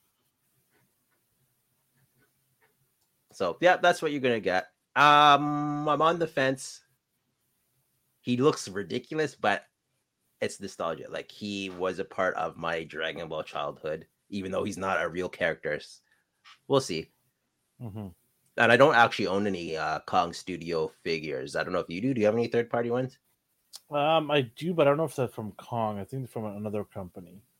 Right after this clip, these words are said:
Speaker 2: Uh, what's that one? Dem-, uh, Dem-, uh,
Speaker 1: Oh,
Speaker 2: Demonical?
Speaker 1: D-, D-, Demoniacal Fit?
Speaker 2: Demoniacal, yeah.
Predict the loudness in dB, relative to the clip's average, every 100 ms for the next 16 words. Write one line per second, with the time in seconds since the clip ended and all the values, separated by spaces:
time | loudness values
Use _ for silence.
0 | _ _ _ _ _ _ 0 2 2 0
1 | 2 2 2 0 -2 -2 -4 -4 -4 -4
2 | -6 -4 0 2 2 0 -2 -2 -6 -6
3 | -8 -8 -10 -8 -4 -4 -6 -8 -8 -6
4 | -6 _ _ _ -4 -2 0 -2 -2 -4
5 | -6 -6